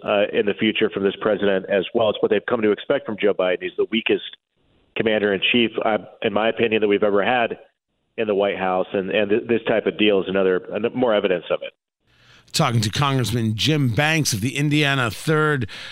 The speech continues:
Speaker 2: uh, District. And we move now to the N D A, the National Defense Authorization Act.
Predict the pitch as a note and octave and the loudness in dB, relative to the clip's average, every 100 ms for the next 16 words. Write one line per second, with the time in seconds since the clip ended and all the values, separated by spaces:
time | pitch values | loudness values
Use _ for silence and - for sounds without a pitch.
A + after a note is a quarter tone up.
0 | - A#2 C3+ C3 B2+ G#2 F#3 E3 F#3+ F3 | -6 -2 -2 -2 -4 0 2 2 2 0
1 | C3 - D#3 D#3 D3 C3+ C#3+ D3 C#3+ F3 | 0 -4 0 0 2 0 0 2 4 4
2 | G3 D#3 D#3+ D#3 D3 C3 - C#3+ C#3 B2+ | 4 4 4 2 2 0 0 2 2 2
3 | C3 A#2+ B2 A#2+ A#2+ A2 G#2+ A#2 A#2+ A#2+ | 0 2 2 2 2 0 0 0 -2 -4
4 | F#2+ B2+ A2 B2+ A#2 A#2 G#2+ F#2 B2+ C3+ | -4 -2 0 0 -2 -2 -2 0 0 0
5 | - B2 A2+ G#2 - | 0 2 0 -2 -6